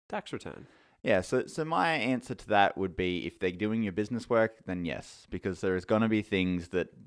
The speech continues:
Speaker 2: they might do in your return that affects your business work and vice versa.
Speaker 1: Best to do them all at the same time.
Speaker 2: Best to do them
Speaker 1: So
Speaker 2: all at
Speaker 1: for
Speaker 2: the same
Speaker 1: small
Speaker 2: time.
Speaker 1: business owner, yeah, absolutely. And it's compared to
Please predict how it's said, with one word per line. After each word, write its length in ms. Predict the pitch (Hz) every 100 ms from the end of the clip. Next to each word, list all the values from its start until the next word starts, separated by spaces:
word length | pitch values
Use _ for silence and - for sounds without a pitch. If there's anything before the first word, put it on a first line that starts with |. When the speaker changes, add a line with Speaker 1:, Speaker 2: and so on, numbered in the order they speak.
| -
Speaker 2:
they 240 | - 92 95
might 300 | 98 98 65
do 220 | 95 92
in 200 | 92 95
your 200 | 101 98
return 420 | 95 95 90 82
that 100 | 82
affects 360 | 85 92 - 95
your 80 |
business 320 | 82 87 90 82
work 240 | 85 82
and 80 | 85
vice 260 | 85 73
versa. 400 | - 64 - - -
Speaker 1:
Best 220 | 123 -
to 40 | 120
do 100 | 113
them 160 | 101
all 140 | 98 90
at 60 |
the 60 | 78
same 220 | 95 82
time. 260 | 82 58 52
Speaker 2:
Best 220 | 131 139
to 80 | -
do 100 | 110
them 100 | 95
Speaker 1:
So 80 | 113
Speaker 2:
all 40 |
at 40 | -
Speaker 1:
for 40 |
Speaker 2:
the 60 | 120
same 80 | 98
Speaker 1:
small 160 | 160
Speaker 2:
time. 80 | 147
Speaker 1:
business 240 | 131 123
owner, 320 | 120 117 113 104 - _ -
yeah, 240 | 143 73 -
absolutely. 800 | 135 - 117 98 92 85 64 64
And 160 | - 113
it's 340 | 113 - - -
compared 360 | 110 104 120 98
to 340 | - 92 85